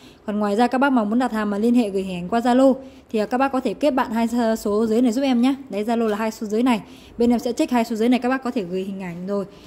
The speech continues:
À, mở đầu cho video ngày hôm nay thì giới thiệu cho các bác sản phẩm đó là về cái dạng sản phẩm là mũ, mũ đội các bác nhá. Mũ đội đi nắng hoặc là các bác, ờ, miền Nam các bác hay gọi là cái nón, thì miền Bắc các bác hay gọi là cái mũ. Thì, ờ, giới thiệu cho các bác đó là cái dạng mũ quân đội Mỹ các bác nhá, quân đội Mỹ.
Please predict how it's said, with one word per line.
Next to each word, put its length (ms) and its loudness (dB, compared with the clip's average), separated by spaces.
À, 140 0
mở 160 2
đầu 100 -2
cho 120 -2
video 260 -2
ngày 120 0
hôm 80 -2
nay 160 0
thì 80 -4
giới 140 -4
thiệu 200 -6
cho 60 -6
các 60 -6
bác 140 -6
sản 140 -8
phẩm 140 -12
đó 60 -8
là 100 -6
về 120 -8
cái 100 -4
dạng 160 -8
sản 220 -12
phẩm 140 -10
là 160 -8
mũ, 100 -4
mũ 300 -6
đội 240 -6
các 60 -8
bác 80 -4
nhá. 120 -4
Mũ 160 -2
đội 140 0
đi 100 2
nắng 240 0
hoặc 140 -2
là 120 -8
các 100 -8
bác, 160 -2
ờ, 160 0
miền 240 -2
Nam 180 0
các 60 -2
bác 80 0
hay 140 0
gọi 120 -6
là 60 -6
cái 120 -4
nón, 280 2
thì 100 -4
miền 200 -4
Bắc 160 -4
các 60 -2
bác 80 2
hay 160 0
gọi 100 -4
là 60 -4
cái 120 -2
mũ. 360 2
Thì, 60 0
ờ, 140 2
giới 160 0
thiệu 140 2
cho 120 -4
các 60 -2
bác 140 0
đó 80 -2
là 100 -2
cái 100 -4
dạng 240 -4
mũ 180 -4
quân 140 2
đội 120 0
Mỹ 200 -2
các 60 0
bác 60 2
nhá, 140 2
quân 160 -2
đội 120 -4
Mỹ. 280 -4